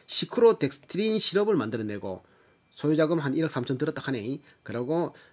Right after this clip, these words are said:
저분자 에멀전 기반으로 해서, 어, 제품화 겨-, 검토 중인 뭐 오메가쓰리 원료 뭐 이런 것들 뭐 있-, 있네.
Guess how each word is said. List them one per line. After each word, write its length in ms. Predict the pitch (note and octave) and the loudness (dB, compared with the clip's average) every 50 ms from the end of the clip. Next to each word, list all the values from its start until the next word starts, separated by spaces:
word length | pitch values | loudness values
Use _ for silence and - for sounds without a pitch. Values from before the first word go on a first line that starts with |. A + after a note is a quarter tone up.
| _ _ | _ _
저분자 480 | - D3 D#3 F#3 F#3 G#3+ G#3+ F3 D3+ | 0 4 6 6 6 6 4 2 2
에멀전 380 | B2+ C3+ C3 C#3 D3 C#3+ D#3+ D3 | 4 4 4 4 4 4 4 2
기반으로 420 | - D#3+ C#3+ D3 C3 B2 A2+ A2+ | 2 2 0 2 2 0 0 -2
해서, 400 | A2+ G#2+ - E3+ F3 F#3+ F3+ F3+ - _ _ _ | -4 -4 -2 -2 0 0 -2 -4 -8 _ _ _
어, 200 | - G#2 G#2+ G#2+ - | -12 -10 -10 -8 -4
제품화 340 | - D3 C#3+ - E3+ D3 C3 | -4 -4 -2 0 0 0 0
겨-, 260 | - C3 C#3+ D3+ D3 | 0 0 0 0 0
검토 320 | - C#3 C#3 C#3 E3 D3+ | 0 0 0 2 2 4
중인 320 | D3+ D3 C#3+ D3 D3 - - | 4 4 6 6 4 2 0
뭐 340 | A#2 A#2 A2 A2 A2 A#2 - - | -4 -8 -8 -8 -10 -12 -12 -6
오메가쓰리 600 | C3 B2+ C3+ D3+ D3 D#3 D3+ D3+ - D#3 D3 D3 | -2 2 2 4 4 4 2 2 0 0 2 4
원료 340 | C3+ B2+ B2+ C3+ C#3 D3+ D3 | 4 4 4 4 4 4 4
뭐 140 | C#3 C3+ C3 | 2 2 0
이런 160 | C#3 C#3+ D3+ | 2 2 2
것들 180 | D3 C3 - C3 | 2 0 -2 -2
뭐 80 | B2 | -2
있-, 160 | B2+ B2 A2 - F2+ A2 A2+ - _ - - | -2 -2 -2 -6 -10 -16 -16 -18 _ -14 -8
있네. 480 | A#2 C3+ D#3+ D#3+ C#3 G#2+ A2+ C3 D#3 | -4 -2 0 2 2 0 0 -2 -6